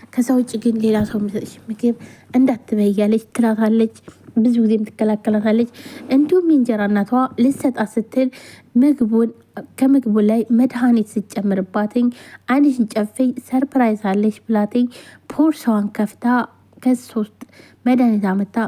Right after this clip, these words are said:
ሲጨምርበት ታያለች። እሷም ሩጣ መታ ምግቡን ትደፋዋለች። ይህንን ስታደርግ ስትቆይ አንድ ቀን ብሩክና ማህሌት ቁጭ ብለው ለምሳሌ ምግብ ሊሰጧትኝ፣ እናም «ዓይንሽን ጨፊ፣ በቃ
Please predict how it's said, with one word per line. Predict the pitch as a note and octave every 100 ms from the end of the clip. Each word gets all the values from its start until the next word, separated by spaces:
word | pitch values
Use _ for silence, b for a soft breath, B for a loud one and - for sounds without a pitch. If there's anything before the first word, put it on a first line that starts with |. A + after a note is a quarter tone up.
| -
ሲጨምርበት | - B3 - G#3+ G3 G3 - G#3
ታያለች። | - G#3+ G3+ G#3+ - B B B -
እሷም | A#3+ - A#3 G#3
ሩጣ | F#3+ F#3 G3
መታ | G3+ F#3+ - A3+ -
ምግቡን | G#3 A#3+ - A3+ G#3+
ትደፋዋለች። | G#3 F#3 F#3 G3 G3 G#3 G3+ - B B B B C4+
ይህንን | D#4 E4+ E4+ D4+ A#3+ A3
ስታደርግ | A3 - G3+ G#3+ A3+ A3+ - _ -
ስትቆይ | B3 - - G3 A3+ A#3+ B B B
አንድ | B3 D4 C#4 A#3
ቀን | - A3 A#3 -
ብሩክና | A3 C#4 C#4+ A#3+ G#3+ A3 A3+ -
ማህሌት | A3+ B3+ B3+ A3+
ቁጭ | A3 G#3
ብለው | A3 G#3+ A#3+ B3 B B B B
ለምሳሌ | A#3+ D4 D4 - G#3 A3 A#3 -
ምግብ | C4 B3+ A3
ሊሰጧትኝ፣ | G#3 G#3 - G#3 - A#3+ B3+ B B B -
እናም | B3+ C4 B3 A#3+ A#3
«ዓይንሽን | - B3 A3 G3+ G3
ጨፊ፣ | - G3+ G#3+
በቃ | G3+ G3+